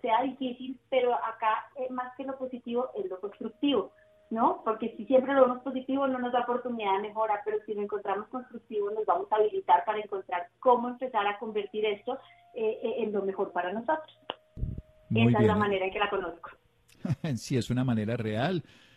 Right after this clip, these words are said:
Speaker 2: es una manera que, ah, ahí sí que puedo, ah, participar en un pedacito de esa historia y de conocer el proceso. Lo más interesante es eso, no es un proceso positivo. Si uno lo ve como positivo,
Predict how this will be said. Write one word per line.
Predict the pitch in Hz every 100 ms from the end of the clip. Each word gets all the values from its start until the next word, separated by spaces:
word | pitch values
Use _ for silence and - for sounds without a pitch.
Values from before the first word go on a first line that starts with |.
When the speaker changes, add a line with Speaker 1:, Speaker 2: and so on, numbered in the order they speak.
| _ -
Speaker 2:
es | 113
una | 123
manera | 117 107
que, | 110 - -
ah, | 113 - -
ahí | 127
sí | - 131
que | 127
puedo, | - 123 131 - - - - _
ah, | 127
participar | - 131 123 127 - - 123
en | 127
un | 127
pedacito | 120 135 123 110 -
de | 123
esa | 120 131
historia | 120 - - 135 131 123 139
y | 127
de | 117
conocer | 110 110 113 110 110
el | 117
proceso. | 135 120 117 113 -
Lo | 143
más | 139
interesante | 190 196 156 131 143 139 - 139
es | 135 - 113
eso, | 107 - 98
no | 101 107
es | 113 -
un | 135
proceso | 131 127 127 123
positivo. | - 110 104 - 110 90 - _ - - -
Si | - 139
uno |
lo | 156
ve | 143 135
como | 151 143
positivo, | 147 139 151 156 139 -